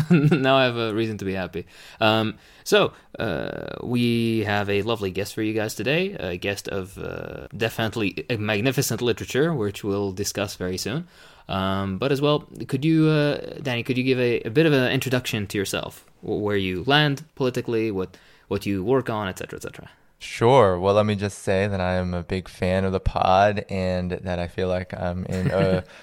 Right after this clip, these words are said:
Speaker 1: <laughs>
Speaker 2: room among legends,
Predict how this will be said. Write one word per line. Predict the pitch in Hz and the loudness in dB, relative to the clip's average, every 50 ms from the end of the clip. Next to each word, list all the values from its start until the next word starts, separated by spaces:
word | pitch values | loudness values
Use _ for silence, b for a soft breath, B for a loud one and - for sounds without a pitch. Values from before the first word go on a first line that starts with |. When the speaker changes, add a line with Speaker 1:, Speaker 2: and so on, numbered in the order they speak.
| B B | B B
Speaker 1:
<laughs> | B B B B B B | B B B B B B
Speaker 2:
room | - 98 90 98 98 98 98 101 101 | -10 -6 -2 0 2 2 2 2 0
among | - - 95 95 92 95 92 92 92 90 | 2 2 2 4 4 4 4 4 2 0
legends, | 87 92 90 92 87 92 107 117 127 139 147 147 - - - | 0 0 0 0 0 -2 -2 -2 -2 -2 -4 -6 -8 -14 -18